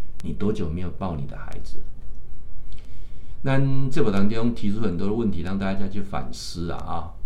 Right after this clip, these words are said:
那咱这个节目心情教育站，伫咱F M九零点九中部广播来做播送。欢迎你啊，上我的 YouTube 频道林俊良教授，上面有一千则影片。也欢迎你加我的粉丝团，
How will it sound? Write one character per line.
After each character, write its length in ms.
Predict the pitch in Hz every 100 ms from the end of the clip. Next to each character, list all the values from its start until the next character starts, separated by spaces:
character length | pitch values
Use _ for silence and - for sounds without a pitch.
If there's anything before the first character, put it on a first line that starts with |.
| -
那 460 | 92 85 82 80 85
咱 160 | 95 98
这 80 |
个 100 | 98 87
节 140 | 117
目 300 | 95 82 -
心 320 | - - 82
情 280 | 78 73 71
教 180 | 71 71
育 80 | 71
站， 260 | 71 73 76 -
伫 80 | 87
咱 100 | 104
F 200 | 107 107
M 120 | 95
九 200 | 101 98
零 100 | 92
点 260 | 101 98
九 140 | 98 107
中 200 | 90 85 80
部 100 | 80
广 180 | 87 87
播 200 | - - - -
来 100 | -
做 180 | - 98
播 180 | 104
送。 220 | 95 - - - - - - - -
欢 100 | 143
迎 140 | 143
你 260 | 156 175 - -
啊， 200 | 104 95
上 280 | - 131 110
我 100 | 85
的 180 | 90 87
YouTube 360 | 127 117 139 90
频 180 | 80 87
道 300 | 95 87 - - -
林 100 | 101 120
俊 200 | 143 104
良 180 | 80
教 180 | 87 98
授， 220 | - 92
上 160 | 87 104
面 100 | 104
有 60 | -
一 60 |
千 180 | - 98
则 140 | 95
影 180 | 82 143
片。 220 | 143 92 - - - - -
也 140 | - 95
欢 260 | 131 135
迎 100 | 127
你 220 | 113 78 - -
加 200 | 104 85
我 80 |
的 120 | 76 73
粉 240 | - 71
丝 160 | 71 -
团， 220 | -